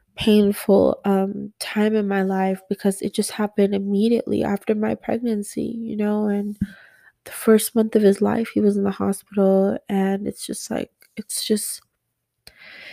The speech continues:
it was just, like, no pain I've ever felt in my life. And it was such a, it was such a disgusting feeling to feel like I would lose my son, you know, and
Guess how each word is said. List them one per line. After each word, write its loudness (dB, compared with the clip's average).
it 4
was 8
just, 2
like, -4
no 0
pain -4
I've -2
ever 0
felt -4
in -8
my -2
life. -2
And 2
it 0
was 2
such -2
a, -4
it -10
was -2
such -2
a 2
disgusting 0
feeling -2
to -10
feel -2
like -6
I -2
would 0
lose 0
my -4
son, -6
you -6
know, -2
and -2